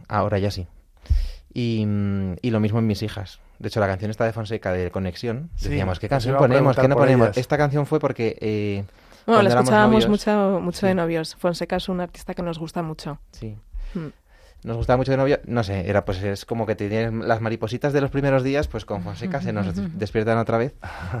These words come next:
Speaker 1: Y habla como de la conexión más allá del corazón, de cuando coges a un, eh, creo que se la dedica a su hija, el, el artista. Pero también lo veíamos como Dios Padre te dice, em, "Guarda este recuerdo, yo te cuido, eh, ve curando tus heridas, eh, yo te espero y no te pido nada a cambio".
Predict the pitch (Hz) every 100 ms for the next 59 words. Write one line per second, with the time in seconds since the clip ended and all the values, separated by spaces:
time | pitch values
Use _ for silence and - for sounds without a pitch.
0 | 117 117 127 127 131 131 123 113 110 107
1 | 113 110 - 127 131 127 123 123 123 113
2 | 127 - 113 110 107 101 98 107 113 110
3 | - - 104 113 - 127 131 135 127 127
4 | 143 120 107 95 90 _ _ - 95 92
5 | 92 90 87 92 - - - - - -
6 | _ _ _ 117 110 107 120 120 123 123
7 | - 117 107 107 110 - 110 110 104 107
8 | 110 120 131 - 113 98 95 90 87 85
9 | - - - 110 107 110 - 110 104 120
10 | 113 104 104 - 117 117 117 - - -
11 | _ - 113 110 104 113 127 120 117 110
12 | 107 101 110 104 101 98 - - 104 98
13 | 104 104 101 113 104 104 110 104 101 -
14 | 101 98 95 95 117 107 110